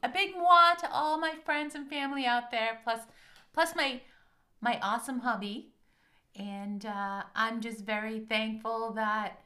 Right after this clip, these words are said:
it's been all these years. You haven't kicked me out of the house yet.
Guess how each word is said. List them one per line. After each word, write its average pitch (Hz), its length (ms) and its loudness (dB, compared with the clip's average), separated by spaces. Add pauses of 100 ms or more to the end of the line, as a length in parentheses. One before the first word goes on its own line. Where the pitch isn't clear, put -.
(280)
it's 240 200 -6
been 240 220 -4
all 220 160 0
these 220 200 -6
years. 214 520 -8 (120)
You 226 120 -4
haven't 247 260 2
kicked 294 240 -8
me 294 140 0
out 285 180 4
of 277 60 0
the 285 60 4
house 277 220 2
yet. 254 460 0